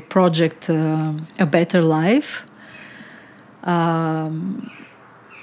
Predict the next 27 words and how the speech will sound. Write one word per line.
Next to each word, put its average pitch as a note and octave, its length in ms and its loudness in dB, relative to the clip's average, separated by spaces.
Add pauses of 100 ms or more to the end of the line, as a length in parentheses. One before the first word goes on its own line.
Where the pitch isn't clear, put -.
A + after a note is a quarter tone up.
where F#3 480 6
I F3+ 160 4
was F3+ 420 2
trying F3+ 320 4
to G3 140 0
find G3 360 2
myself F#3+ 600 4
in F#3 280 4
this F#3 300 2
communication, F3+ 960 2
what E3+ 220 4
was F3 220 2
my E3+ 360 2
role, E3 560 2
my E3+ 240 0
place, E3 760 2
um, E3 600 -2 (240)
the E3 460 2
interiors F3 800 2
of D#3+ 200 -2
these F3 180 0
houses, E3+ 840 -2
uh, E3 400 -4 (840)
that E3 420 0
I F3 120 2
was, E3+ 320 0
uh, E3+ 240 0